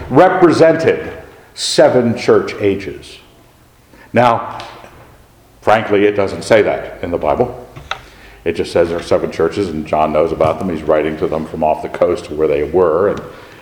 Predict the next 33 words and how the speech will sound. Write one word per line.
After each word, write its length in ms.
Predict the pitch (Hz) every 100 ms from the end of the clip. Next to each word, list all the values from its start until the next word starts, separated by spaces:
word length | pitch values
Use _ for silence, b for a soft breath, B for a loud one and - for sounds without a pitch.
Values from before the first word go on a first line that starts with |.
| B B _
he 80 | 92
was 100 | 92
on 200 | 92 73
Patmos, 560 | - 95 82 80 90 -
just 260 | 92 87
off 220 | 87 82 80
the 160 | 73 69 - -
coast 360 | - 135 127
of 100 | 92
these 200 | 82 80 -
cities, 320 | 82 90 101
and 140 | 80
he's 80 | 78
writing 340 | 82 101 104
a 40 | 95
letter, 400 | 85 80 80 B B B B B B B B - -
this 200 | 127 104
vision 420 | 107 127 120 120
to 120 | 120
these 240 | 107 110
seven 380 | - 120 98 95
churches. 580 | 92 135 123 - 95 95
But 160 | 190 226
if 140 | 233
you 120 | 202
have 280 | 156 147 120
that 300 | 120 113 92
view, 360 | 98 90 131 131 - -
this 340 | 101 143 143 139
is 120 | 113
what 200 | 110 113
happens. 560 | 131 143 123 92 - - B B B B _ _
Uh, 600 | 214 214 233 233 226 208